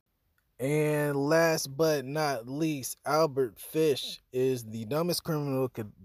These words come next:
blah, blah, blah, blah. Thank God I'm not a newscaster. Uh, Albert Fish is the dumbest criminal to get away with it. So,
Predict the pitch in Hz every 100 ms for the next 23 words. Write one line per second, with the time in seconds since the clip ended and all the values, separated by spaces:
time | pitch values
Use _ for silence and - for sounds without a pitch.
0 | - 107 92 90 87 80 67 64 - -
1 | _ _ - - _ _ _ _ _ _
2 | _ _ - - _ _ _ _ _ _
3 | _ _ _ _ _ _ _ _ _ _
4 | _ _ - - 175 156 151 143 135 127
5 | 127 123 110 110 113 113 - 92 82 -
6 | 98 - - 123 143 143 139 131 - 151
7 | 185 170 165 151 165 156 - - 135 139
8 | 127 123 135 143 139 131 - 131 131 127
9 | 123 120 123 117 117 101 98 - 73 _
10 | _ _ - - 175 151 135